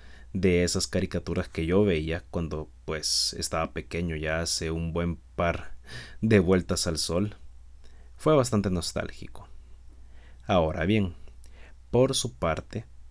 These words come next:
lo que considero de que no mucho. Comenzaré con lo obvio.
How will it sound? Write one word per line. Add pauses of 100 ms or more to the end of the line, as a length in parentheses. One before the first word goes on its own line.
(140)
lo
que
considero (760)
de
que
no
mucho. (1500)
Comenzaré
con
lo
obvio.